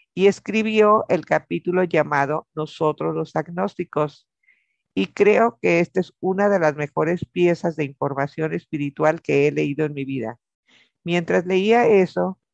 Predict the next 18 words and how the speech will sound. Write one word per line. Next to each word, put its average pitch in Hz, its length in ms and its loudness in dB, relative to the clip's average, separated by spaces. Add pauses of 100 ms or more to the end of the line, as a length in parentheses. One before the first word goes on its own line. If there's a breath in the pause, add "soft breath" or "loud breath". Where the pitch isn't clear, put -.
(460)
estudiaba, 170 920 -2 (1300)
pude 226 320 4
ver 214 260 4
dónde 208 560 0
estaban 180 540 0
equivocadas 170 920 -2
algunas 160 500 -4
de 165 100 -4
mis 143 180 -8
viejas 147 400 -4
ideas, 131 480 -2 (420)
viejos 175 440 0
prejuicios 175 640 -6
sobre 143 320 -2
Dios 165 580 -4
y 151 120 -4
la 143 280 -2 (260)
religión. 143 720 -6